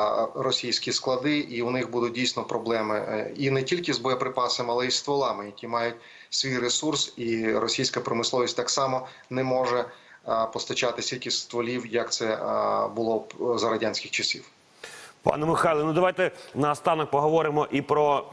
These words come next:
Speaker 2: наше озброєння, тому що говорять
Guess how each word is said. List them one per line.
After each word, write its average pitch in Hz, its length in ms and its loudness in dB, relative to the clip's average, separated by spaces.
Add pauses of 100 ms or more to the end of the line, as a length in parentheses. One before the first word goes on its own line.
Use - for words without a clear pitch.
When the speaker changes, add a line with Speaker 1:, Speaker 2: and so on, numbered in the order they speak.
(120)
Speaker 2:
наше 151 480 2
озброєння, 120 800 2
тому 123 280 2
що 120 220 2
говорять 127 540 2